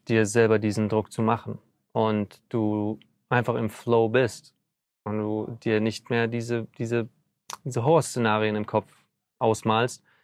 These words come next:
weil du halt auch ganz viele Erfolge erlebt hast, die aufeinander aufbauen. Ne? Nach drei, vier Wochen. In der vierten Woche, da s-, gehen die Männer bei uns an einem, an einem, äh, oder da, da e-, entgegnen,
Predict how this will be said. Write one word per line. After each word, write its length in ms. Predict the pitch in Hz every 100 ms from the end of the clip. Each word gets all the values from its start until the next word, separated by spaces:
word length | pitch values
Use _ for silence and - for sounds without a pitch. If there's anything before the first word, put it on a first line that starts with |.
| _
weil 320 | - 156 254 294
du 160 | 254
halt 200 | 233 240
auch 160 | 233 -
ganz 260 | 220 220
viele 200 | - 214
Erfolge 720 | 202 190 196 196 190 190 185 175 _ _ -
erlebt 320 | 147 196 214
hast, 240 | 110 98 -
die 80 |
aufeinander 420 | 135 131 143 143 135
aufbauen. 520 | 151 - - - - _ _ _
Ne? 240 | - 131 156 -
Nach 180 | 135 - _ _ -
drei, 200 | 135 147
vier 220 | 151 127
Wochen. 220 | 151 -
In 300 | - _ -
der 80 | 127
vierten 300 | - 185 143
Woche, 240 | 110 -
da 120 | 104 110
s-, 220 | 113 -
gehen 200 | 127 131
die 60 | 131
Männer 260 | 131 131
bei 120 | 123 127
uns 220 | 127 123
an 100 | 123
einem, 200 | 120 120 - - _ _ _
an 160 | 131 123
einem, 420 | 127 123 123 120
äh, 440 | 117 117 117 120
oder 180 | 127 123
da, 220 | 120 123
da 280 | 127 131 120 - -
e-, 80 | 143
entgegnen, 920 | 160 143 - 170 190 165 139 110